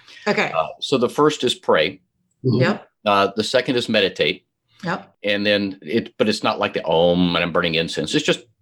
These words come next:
Speaker 2: a short, short meditation.
Speaker 3: Uh-huh.
Speaker 1: Right.
Speaker 2: Um, I journal, uh, which is just kind of a review of what I did the, you know, yesterday, and then just kind of set up the next day.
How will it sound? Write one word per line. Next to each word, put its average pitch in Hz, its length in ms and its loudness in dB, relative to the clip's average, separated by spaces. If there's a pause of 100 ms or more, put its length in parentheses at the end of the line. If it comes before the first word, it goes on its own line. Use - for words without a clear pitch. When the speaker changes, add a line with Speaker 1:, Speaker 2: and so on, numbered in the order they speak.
(440)
Speaker 2:
a - 40 -14
short, - 280 -2
short - 220 0
meditation. 143 600 0
Speaker 3:
Uh-huh. 143 220 2 (160)
Speaker 1:
Right. - 80 -2
Speaker 2:
Um, 98 380 2 (320)
I 120 120 0
journal, 120 480 0 (500)
uh, 98 120 2
which 139 200 2
is 143 80 4
just 151 180 2
kind 139 140 -2
of 127 60 -2
a 123 60 0
review 113 360 2
of 110 160 0
what 113 120 4
I 107 80 2
did 98 360 0 (260)
the, 95 260 -2
you 117 140 -2
know, 90 220 0
yesterday, 90 680 -2
and 101 100 -2
then 95 260 -2 (260)
just - 220 -2
kind 101 120 -4
of 92 80 -6
set 101 140 0
up 95 120 -4
the 90 80 -6
next 92 240 -4
day. 98 260 2